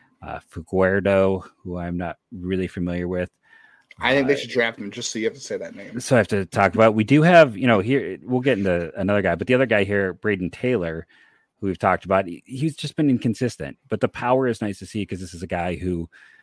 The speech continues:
Speaker 1: was known kind of coming in for the year for very weak exit velocities, like,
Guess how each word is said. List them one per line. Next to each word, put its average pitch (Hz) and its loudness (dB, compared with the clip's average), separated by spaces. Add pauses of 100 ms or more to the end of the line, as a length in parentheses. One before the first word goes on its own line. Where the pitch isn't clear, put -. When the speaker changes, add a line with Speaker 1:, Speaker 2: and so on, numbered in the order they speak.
(200)
Speaker 1:
was 101 -2
known 107 4
kind 107 -2
of 90 -10
coming 101 -2
in 90 -10
for 98 -12
the 87 -8
year 95 0
for 87 -12
very 104 -2
weak 87 -6
exit 87 -4
velocities, 104 -4
like, 80 -12